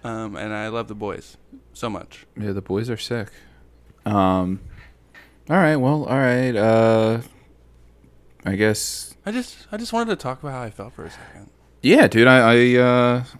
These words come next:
Speaker 2: I don't have a band I could say I, we wanna get back together, so.
Speaker 1: You're in it, though. Like, I thought so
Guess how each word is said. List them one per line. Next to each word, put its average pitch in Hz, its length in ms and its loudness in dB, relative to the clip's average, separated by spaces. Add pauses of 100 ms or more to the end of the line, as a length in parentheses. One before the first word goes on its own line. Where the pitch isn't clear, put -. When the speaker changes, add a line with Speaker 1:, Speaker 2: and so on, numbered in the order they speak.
(500)
Speaker 2:
I 110 140 -2
don't 151 160 -2
have 117 160 0
a 101 60 -4
band 95 320 -2
I 95 80 -2
could 95 120 -12
say 104 220 -2
I, 101 80 -2 (100)
we 98 180 -2
wanna 95 180 0
get 92 120 -4
back 92 180 0
together, 98 480 -2
so. 95 540 0 (1040)
Speaker 1:
You're 196 160 -4
in 208 180 -2
it, 190 180 0
though. - 320 -8 (280)
Like, 139 140 -8
I 143 180 2
thought 104 240 -6
so 120 280 -4